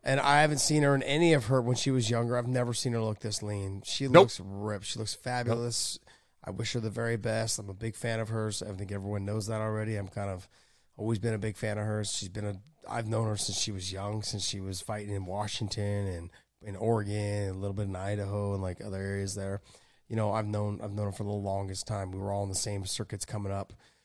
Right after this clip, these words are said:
Speaker 1: She's extremely talented, and, uh, I wish her the very best, man. She was in the, working for One.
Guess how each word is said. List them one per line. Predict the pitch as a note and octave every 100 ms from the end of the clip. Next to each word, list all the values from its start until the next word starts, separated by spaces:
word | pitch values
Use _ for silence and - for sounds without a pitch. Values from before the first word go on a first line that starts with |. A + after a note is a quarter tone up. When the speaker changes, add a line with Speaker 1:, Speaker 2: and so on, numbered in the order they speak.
| _ -
Speaker 1:
She's | - - _ _ -
extremely | - C3+ A#2+ G#2+
talented, | - G#2 G#2 G2+ A2
and, | G2+ G2+ G2
uh, | G2+ G2+ G2+ G#2 - _ A2+
I |
wish | C3 -
her |
the | D3
very | D3 D3+
best, | D#3+ D3+ - G#2
man. | A2+
She | - A#2+
was | A2+
in | A2+ A2
the, | G#2
working | G#2+ A2
for | - G#2
One. | G2+ A2+